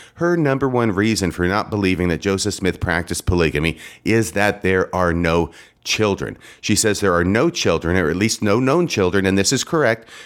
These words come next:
from any of Joseph Smith's polygamous or alleged polygamous relationships. I had mentioned in my response that John C. Bennett, who everybody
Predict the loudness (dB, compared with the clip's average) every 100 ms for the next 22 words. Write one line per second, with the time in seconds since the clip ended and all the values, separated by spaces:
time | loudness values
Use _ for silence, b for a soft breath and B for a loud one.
0 | B -2 0 2 2 2 0 0 0 0
1 | 0 2 0 0 -6 B B B -2 2
2 | 2 2 2 0 -2 0 2 2 2 -2
3 | -4 -2 2 2 2 -2 -2 -6 B B
4 | B -2 0 2 0 0 0 -2 -4 -10
5 | -14 _ 0 0 0 -2 0 0 0 2
6 | 2 0 0 2 2 0 -4 b b -4
7 | -2 -2 -4 B B _ -4 0 0 0
8 | 0 0 0 0 0 -4 -12 _ -4 0
9 | 0 2 0 0 0 0 0 -2